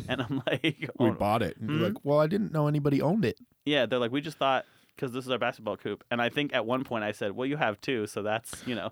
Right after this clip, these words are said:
Speaker 2: Yeah, there was another one there,
Speaker 1: <laughs>
Speaker 2: to our credit.
Speaker 1: Right, but also you need two hoops to play a game. Kinda.
Speaker 2: They weren't, nah, they weren't set up to play
Speaker 1: Okay,
Speaker 2: back
Speaker 1: all
Speaker 2: and
Speaker 1: I'm trying to
Speaker 2: forth.
Speaker 1: say is I think I accidentally said a rude thing, and I'm trying to
Speaker 2: Yeah.
Speaker 1: uh,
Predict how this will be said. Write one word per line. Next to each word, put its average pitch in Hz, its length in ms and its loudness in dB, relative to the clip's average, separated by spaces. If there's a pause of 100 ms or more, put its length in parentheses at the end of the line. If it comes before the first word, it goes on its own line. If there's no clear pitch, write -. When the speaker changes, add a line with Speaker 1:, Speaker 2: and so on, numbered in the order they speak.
Speaker 2:
Yeah, 220 160 6
there 143 140 8
was 185 260 10
another 147 340 8
one 123 180 8
there, 110 260 8
Speaker 1:
<laughs> - 120 2
Speaker 2:
to 185 200 10
our 123 160 10
credit. 90 500 2
Speaker 1:
Right, 180 260 4 (200)
but 180 180 6
also 190 360 8
you 185 180 6
need 180 280 2
two 190 220 2
hoops - 280 0
to 165 100 0
play 160 260 4
a 127 80 6
game. 120 500 2 (500)
Kinda. - 200 8
Speaker 2:
They 220 60 10
weren't, 214 300 6 (340)
nah, 131 260 2
they 117 140 2
weren't 107 200 0
set 95 220 0
up 87 160 -4
to - 80 -2
play 190 120 6
Speaker 1:
Okay, 190 80 4
Speaker 2:
back 165 160 6
Speaker 1:
all 165 100 8
Speaker 2:
and 180 80 8
Speaker 1:
I'm 185 160 6
trying 180 160 6
to 180 80 2
Speaker 2:
forth. - 20 -10
Speaker 1:
say 165 140 4
is 156 120 4
I 151 60 6
think 151 180 0
I 135 140 6
accidentally 127 720 4
said 120 160 2
a 117 80 2
rude 110 320 -2
thing, 98 240 -4
and 98 100 -4
I'm 101 120 -6
trying 113 320 0
to 175 160 6
Speaker 2:
Yeah. 67 340 0
Speaker 1:
uh, 101 140 -8